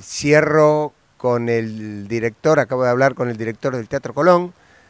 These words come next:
eh, para hacer una actuación el veintisiete de junio, eh,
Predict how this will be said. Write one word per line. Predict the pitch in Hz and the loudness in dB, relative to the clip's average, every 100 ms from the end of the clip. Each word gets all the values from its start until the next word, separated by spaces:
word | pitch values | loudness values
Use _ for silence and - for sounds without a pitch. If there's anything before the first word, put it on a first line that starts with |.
| _ - | _ -8
eh, | 113 113 113 | -4 -4 -4
para | 123 117 | -4 -4
hacer | 117 147 | -4 -4
una | 143 | -2
actuación | 127 - 123 - 160 175 175 - _ _ _ | -4 -6 -8 -2 0 0 -2 -10 _ _ _
el | 123 127 | -6 -4
veintisiete | 123 160 - 143 - 170 180 - 180 185 - _ _ - - | -2 -2 -4 -10 -6 -2 -2 0 0 0 -4 _ _ -20 -4
de | 131 | -4
junio, | - 202 190 165 175 202 196 - - - _ _ | 4 8 8 8 6 4 2 -10 -20 -20 _ _
eh, | - 120 120 120 120 | -2 2 4 4 4